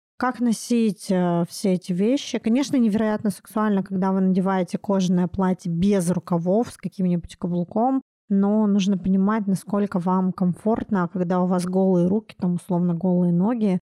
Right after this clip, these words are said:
а торс, э, в коже. Насколько это будет вам комфортно по тепловому режиму.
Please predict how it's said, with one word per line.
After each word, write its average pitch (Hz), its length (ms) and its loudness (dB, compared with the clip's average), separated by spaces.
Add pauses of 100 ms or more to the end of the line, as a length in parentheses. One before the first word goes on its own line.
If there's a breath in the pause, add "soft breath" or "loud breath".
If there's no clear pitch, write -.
а 190 520 2
торс, 202 560 -2
э, 180 40 -2
в 165 720 -2
коже. 170 400 -2 (300)
Насколько 196 480 -4
это 175 160 -4
будет 180 260 -2
вам 175 180 -2
комфортно 185 640 -2
по 190 460 -2
тепловому 180 640 0
режиму. 185 580 0